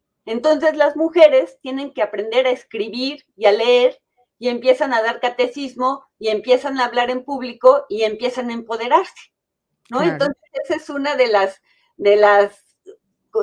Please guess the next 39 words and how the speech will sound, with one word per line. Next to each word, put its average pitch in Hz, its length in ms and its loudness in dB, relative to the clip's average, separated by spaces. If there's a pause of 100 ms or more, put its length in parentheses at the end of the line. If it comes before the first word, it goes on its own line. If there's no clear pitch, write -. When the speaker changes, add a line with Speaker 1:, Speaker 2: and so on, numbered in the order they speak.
(100)
Speaker 1:
de 220 200 2
cómo 302 280 4
llegó 233 540 6
esta 262 320 2
segunda 233 540 0
ola 226 320 2
que 190 100 -4
va 208 100 2
a 320 60 -4
ser 220 160 -8
el 226 100 -10
sufragismo, 254 920 -8 (360)
¿no? 247 300 -4 (300)
Que 247 80 -2
aparte 294 420 0
tiene 294 340 -8
que 285 140 -2
ver 262 300 0 (120)
con 220 300 2
cómo 269 280 0
se 262 160 -6
va 247 200 -4
terminando 247 680 -4
la 294 120 -4
esclavitud, 269 800 -6 (200)
¿no? 220 220 -4
Se 190 140 -6
va 208 100 2
aboliendo 226 540 -4
la 262 100 -4
esclavitud 262 800 -6 (560)
y 226 160 -8
cómo 320 340 2
mujeres, 277 560 -4
por 202 180 -6
ejemplo, 247 340 -8
en 254 100 -2
Estados 226 480 -4
Unidos 285 480 -6